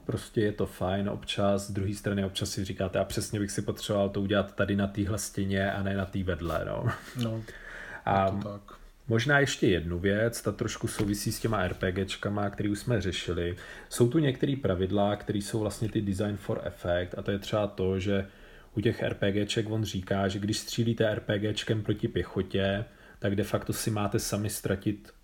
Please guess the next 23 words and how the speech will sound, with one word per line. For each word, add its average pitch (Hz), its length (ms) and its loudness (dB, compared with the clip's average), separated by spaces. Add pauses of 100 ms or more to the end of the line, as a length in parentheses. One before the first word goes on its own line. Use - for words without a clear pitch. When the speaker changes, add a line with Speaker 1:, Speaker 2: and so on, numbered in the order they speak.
(320)
Speaker 1:
ten 98 200 2
jed-, 101 300 0 (120)
jeden 113 340 2
organizační 104 800 0
level 92 540 0
kvůli 127 300 6
tomu, 101 380 0
že 104 100 0
použi-, 101 520 0
zbytečně 110 540 2
plýtváte 104 680 -2
municí. 95 760 -4 (600)
Speaker 2:
Hmm. 127 220 -2
Speaker 1:
Což 123 360 4 (540)
možná 120 400 4
v - 60 -2
té 123 140 -2
fuldě 107 380 2
to 113 100 -2
celkem 107 400 0
jakoby 107 300 0
dává 104 340 0
smysl. 95 760 -2